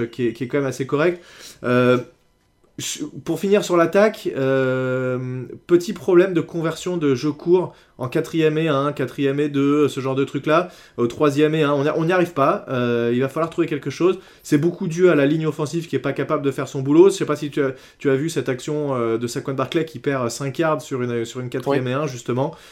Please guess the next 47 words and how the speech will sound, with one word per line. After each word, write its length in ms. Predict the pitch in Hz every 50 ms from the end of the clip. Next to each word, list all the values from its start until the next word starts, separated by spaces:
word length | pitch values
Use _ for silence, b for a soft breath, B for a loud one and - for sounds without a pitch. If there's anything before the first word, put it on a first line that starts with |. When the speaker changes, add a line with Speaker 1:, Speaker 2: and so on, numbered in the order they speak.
| B B B -
Speaker 1:
Euh, 100 | 104 107
bon, 120 | 135 147
Speaker 2:
Ouais. 60 | 147 123
Speaker 1:
c'est, 160 | 131 147 139
c'est 140 | - 147 143
juste 180 | 139 165 160
pas 100 | - -
possible, 400 | 165 - 175 170 - 208 185 160
en 40 | 151
fait, 160 | 143 - 165
d'en 140 | 143 147 143
arriver 300 | 143 139 143 143 139 147
là. 240 | 151 165 175 180 B B B B
T'as 100 | - 151
besoin 400 | 143 139 175 196 175 185 202 202
de 40 | 185
convertir 500 | 180 - 165 156 156 147 - - - 147
ça, 320 | - - 175 196 214 208 B B B -
là 120 | 135 156
où 40 | 165
les 200 | 165 156 143 147
Eagles 240 | 160 143 175 180 170
sont 180 | - - 139 -
automatiques 580 | - 170 170 175 170 165 160 160 - 190 151 -
avec 200 | 135 135 131 135
leur 140 | 143 - -
touche-push 400 | - 156 - - - 175 151 131
de 80 | 135
mes 160 | 131 131 135
couilles. 280 | 131 - 202 214 208 196 B B B B B B
Nous, 140 | 143 160
on 60 | 175 160
n'est 80 | 143
pas 120 | 139 170 160
capable 320 | 165 156 - 175 170 160
de, 200 | 151 147 139 135
de 120 | 131 131
gagner 280 | 131 135 139 139 143 139
un 80 | 135 135
yard, 280 | 135 - - 160 -
euh, 140 | 135 127 127
quand 160 | 127 - 143
on 40 | 135
a 80 | 143 135
besoin 260 | 131 139 135 135 131
de 60 | 127
ça. 240 | - 160 170 196